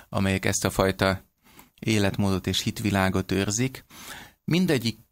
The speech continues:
csoportra nagyon erősen jellemző az, hogy egyetlen legfőbb istenségben hisznek. Még ha van esetleg mellette valami alsóbb,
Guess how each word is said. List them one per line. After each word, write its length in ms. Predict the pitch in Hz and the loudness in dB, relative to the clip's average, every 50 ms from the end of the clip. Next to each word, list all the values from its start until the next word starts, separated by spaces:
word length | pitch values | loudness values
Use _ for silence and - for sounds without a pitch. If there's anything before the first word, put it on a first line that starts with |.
| - - - | -18 -14 -6
csoportra 680 | - - 135 131 - 120 110 107 - - 117 117 123 123 | -2 -2 0 2 2 2 2 0 -2 -4 -2 0 2 2
nagyon 280 | 127 135 127 123 113 | 2 4 4 4 4
erősen 460 | 110 110 113 107 98 - - - 101 | 4 2 2 2 2 2 2 2 2
jellemző 920 | 101 101 101 101 101 98 98 95 92 92 92 90 98 90 90 90 85 82 - - | 2 4 2 2 2 2 2 2 2 2 0 0 2 2 2 2 0 0 -4 -8
az, 360 | - - 110 123 131 127 - | -6 -2 0 0 0 0 0
hogy 220 | - 123 117 113 123 | 0 0 0 0 -2
egyetlen 720 | - 147 147 123 117 120 107 101 - - 104 98 98 98 | -2 -2 -2 0 0 0 0 0 0 0 0 0 2 2
legfőbb 460 | 95 95 92 - - 92 90 85 82 | 0 -2 -2 -4 -2 -2 -2 0 -2
istenségben 1800 | 85 - - - 85 82 82 - - - 82 80 - - - _ _ _ _ _ - - - - - - - - _ - - 95 95 92 90 | -2 -2 -2 -2 -2 -2 0 -2 -2 -2 -2 -4 -4 -8 -20 _ _ _ _ _ -20 -20 -20 -20 -20 -20 -20 -20 _ -10 -4 0 2 2 2
hisznek. 360 | 90 90 - - 98 92 - | 2 0 0 0 -2 -2 0
Még 200 | - 127 127 127 | 0 0 0 0
ha 120 | - 123 113 | 0 -2 0
van 180 | 123 143 147 | 2 2 2
esetleg 580 | 135 120 - - 110 - 113 110 107 101 104 110 | 2 0 0 0 -2 -2 0 0 0 0 0 0
mellette 680 | 110 113 117 113 107 104 98 95 - - _ - 104 101 | 0 2 2 2 4 2 2 0 -2 -6 _ -2 -2 0
valami 420 | 98 107 98 98 95 101 101 104 | 2 2 2 2 2 2 0 2
alsóbb, 580 | - 98 101 101 98 - - 92 90 87 87 | 2 2 2 2 0 0 0 0 -2 -2 -2